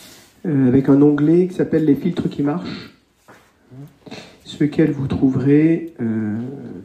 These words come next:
des fichiers P D F qui expliquent un petit peu quels sont, euh, les programmes qui marchent sur smartphone, sur,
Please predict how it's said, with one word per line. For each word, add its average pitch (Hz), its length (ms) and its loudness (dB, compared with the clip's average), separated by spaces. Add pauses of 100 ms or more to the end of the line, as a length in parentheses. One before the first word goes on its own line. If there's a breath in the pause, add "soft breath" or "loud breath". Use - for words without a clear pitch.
(500 loud breath)
des 143 60 -4
fichiers 147 420 2
P 147 140 2
D 143 200 6
F - 840 -10
qui - 80 -4
expliquent - 380 -6
un 131 60 0
petit - 180 -10
peu 139 320 0 (480 loud breath)
quels 139 160 -8
sont, 151 400 -4 (320)
euh, 123 760 0
les 131 120 -4
programmes 143 580 0
qui - 160 -8
marchent - 320 -2
sur - 80 -20
smartphone, 131 680 -2
sur, - 280 -16